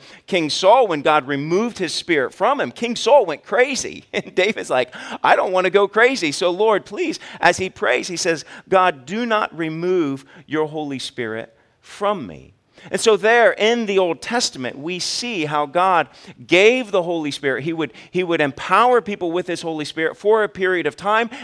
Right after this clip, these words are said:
and then at other times he would, he would remove his Holy Spirit from them. We see that God would empower some of the civic leaders, some of the governing officials in the Old Testament with his Spirit. When the tabernacle was being built,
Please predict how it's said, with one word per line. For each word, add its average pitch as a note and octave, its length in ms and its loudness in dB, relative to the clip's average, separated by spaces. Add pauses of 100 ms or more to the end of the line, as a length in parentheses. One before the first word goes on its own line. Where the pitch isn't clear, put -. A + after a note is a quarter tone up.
and F#3 100 2
then F#3+ 140 2
at F#3 80 4
other A3+ 180 4
times G3 260 -2
he G#3 60 -10
would, F3 160 -4 (200)
he G3+ 100 0
would G3 160 2
remove F3+ 580 0
his F3+ 220 -6
Holy D3+ 320 -6
Spirit A#2 580 -6 (220)
from C3+ 380 -2
them. A2+ 200 -4
We D#3 140 -4
see G#3 280 -4
that D#3+ 220 2 (220)
God F3 260 6
would F3+ 140 -2
empower F3 500 0
some F#3 220 -4
of F3 80 -2
the F3+ 80 0
civic A3+ 420 -2
leaders, C3+ 460 -8
some E3+ 240 -6
of D#3 80 -10
the D#3+ 80 -6
governing D#3+ 580 2 (220)
officials D3+ 560 -2
in G3 260 0
the F3+ 140 0
Old D3 180 -2
Testament B2 420 -6 (220)
with D#3 240 -4
his C#3+ 180 -8
Spirit. A2 480 -6 (800)
When D#3 160 -4
the D3+ 80 0
tabernacle F3 680 0
was C3+ 160 -2
being C#3 340 -2
built, B2 340 0